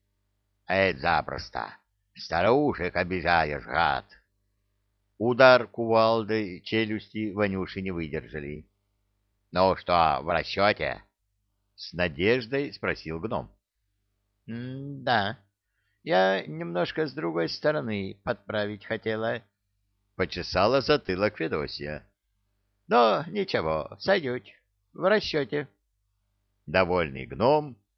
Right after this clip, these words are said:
помчался к выходу. «Кувалдочку поставь на место, куды потащил?»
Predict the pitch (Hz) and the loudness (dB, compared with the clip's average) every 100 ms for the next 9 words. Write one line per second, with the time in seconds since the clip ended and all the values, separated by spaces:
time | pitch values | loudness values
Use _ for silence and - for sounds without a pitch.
0 | _ _ 98 87 - 87 95 - - 80 | _ _ 0 0 0 0 0 -4 -8 -8
1 | 65 - 60 60 58 _ _ _ _ _ | -8 -10 -10 -12 -14 _ _ _ _ _
2 | _ _ _ - 196 156 131 127 127 120 | _ _ _ 0 6 10 10 8 2 -10
3 | - 135 127 135 - 143 - 156 185 214 | -4 -2 -2 -4 -2 -2 0 0 0 -2
4 | 220 202 123 - 113 113 - _ - 226 | -4 -4 -6 -4 -4 -4 -10 _ 2 4
5 | 233 180 - 127 135 - - 147 151 | 4 2 -2 -4 -4 -6 -6 -6 -6